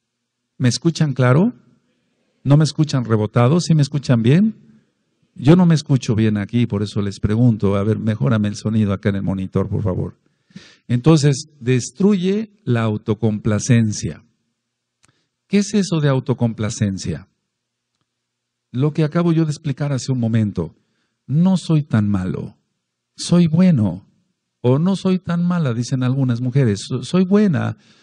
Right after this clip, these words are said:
Eh, no robo, no adultero, no fornico, etcétera". Pero, pero una persona, aunque se diga que es buena,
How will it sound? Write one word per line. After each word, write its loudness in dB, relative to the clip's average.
Eh, -2
no 0
robo, 0
no -4
adultero, -2
no -4
fornico, -4
etcétera". -8
Pero, -6
pero -8
una -2
persona, -2
aunque -4
se -8
diga -4
que -6
es -10
buena, -2